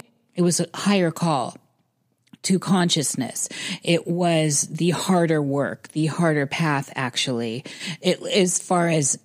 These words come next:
the realm. And the rewards, of course, when we do that are exponential. And so all I could see, and I, I wrote this down, is gift.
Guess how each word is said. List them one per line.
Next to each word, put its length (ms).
the 240
realm. 600
And 460
the 320
rewards, 760
of 140
course, 640
when 260
we 140
do 320
that 440
are 520
exponential. 960
And 160
so 500
all 220
I 100
could 180
see, 200
and 160
I, 120
I 120
wrote 240
this 220
down, 520
is 320
gift. 480